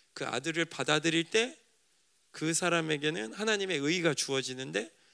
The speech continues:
죄를 한 번도 짓지 않았다는 거잖아요. 그죠? 근데 사실 교도소 갈 사람인데 우리가 그 사람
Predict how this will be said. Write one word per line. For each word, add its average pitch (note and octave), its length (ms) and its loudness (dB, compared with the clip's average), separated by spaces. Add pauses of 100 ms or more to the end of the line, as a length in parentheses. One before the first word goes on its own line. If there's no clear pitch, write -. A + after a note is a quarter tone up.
(160)
죄를 C#3+ 380 0
한 E3+ 120 -6
번도 D3+ 260 -4
짓지 E3 380 2
않았다는 B2 520 -8
거잖아요. A#2+ 440 -16
그죠? C#3 180 -8 (560)
근데 F3+ 160 0
사실 G3 420 2 (440)
교도소 G#3 360 4
갈 E3 140 2
사람인데 D3+ 720 -2 (420)
우리가 D#3 440 2 (420)
그 D#3+ 140 0
사람 E3+ 600 2